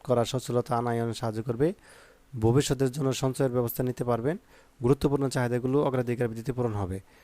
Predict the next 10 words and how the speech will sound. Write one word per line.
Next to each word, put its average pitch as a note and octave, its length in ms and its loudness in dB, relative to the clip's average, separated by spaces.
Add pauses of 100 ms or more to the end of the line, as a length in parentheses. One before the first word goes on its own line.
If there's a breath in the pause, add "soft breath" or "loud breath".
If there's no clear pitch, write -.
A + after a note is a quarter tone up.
(280 soft breath)
বাজেটের B2+ 440 2
ফলে C#3 200 2
তার B2 180 0
পরিবারের C3 380 2
সদস্যরা A#2+ 1300 0 (220)
মিথ্যা B2 360 0
ব্যয়ী A#2 200 2
হতে A2+ 300 0
শিখবে A#2+ 400 0
এবং A2+ 260 -2